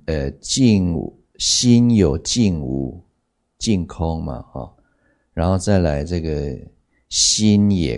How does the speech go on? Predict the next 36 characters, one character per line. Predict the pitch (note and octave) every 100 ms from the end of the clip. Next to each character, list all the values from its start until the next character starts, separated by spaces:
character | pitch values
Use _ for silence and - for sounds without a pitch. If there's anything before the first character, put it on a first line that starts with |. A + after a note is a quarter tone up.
| -
空， | - D#2+ D#2+ D#2+ E2+ - _
对 | F2+ E2
不 | D2+
对？ | D2 B1 - _ _
啊， | - - _ _ _ _ _ _ _ _
那 | -
最 | G2+ B2 A2+
后 | A2+ G#2 F2
呢， | D#2 C2 - _ _ _ _ _
这 | - A2
个 | G2 E2+
空 | - A2+ G#2+ G#2+
相 | - A2+ F#2
也 | D#2
不 | - F#2+
可 | - C#2+
得， | B1+ B1
所 | - G#2
以 | F#2+
它 | G#2 A#2+
也 | G#2 F2+
有 | C#2+
三 | - F2 F2
个 | D#2+ D2+
层 | - B1+ B1
次 | C#2+ - D2+
才 | - C#2+ D2
证 | - G2 F2 E2+
入 | F2+ E2
圆 | C#2+ C2+ C#2 D2
成 | - C#2 B1+ C2+
实。 | - - - - A#1 A#1 A#1+ _ _ _ _ _ _ _ _
次 | - B2
第 | A#2+ A2
契 | A2+ - - - A#2+ G2+
入 | G#2 G2 D#2+ C#2 A1+